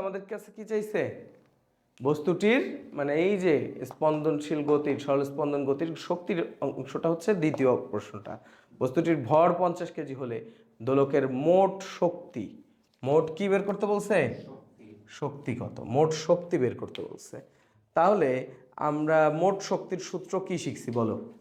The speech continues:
Speaker 1: আমরা বলবো যে আমরা জানি, এদিকে দেখো দ্বিতীয় অংশ, আমরা জানি মোট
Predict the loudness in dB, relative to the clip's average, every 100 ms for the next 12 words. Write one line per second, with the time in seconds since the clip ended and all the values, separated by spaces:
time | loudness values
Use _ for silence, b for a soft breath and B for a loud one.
0 | b b b b 2 4 6 6 6 4
1 | 2 2 0 2 2 2 2 0 0 2
2 | 4 6 4 4 2 -2 -14 _ _ -10
3 | -8 -2 2 2 0 -6 -8 -8 -20 _
4 | _ _ _ _ _ _ -2 2 4 6
5 | 6 6 4 2 -4 -14 -20 _ _ _
6 | _ _ _ _ _ _ _ _ _ _
7 | _ _ _ _ _ _ _ _ _ _
8 | -20 _ _ _ _ _ _ _ _ _
9 | _ _ _ _ _ 0 6 8 6 4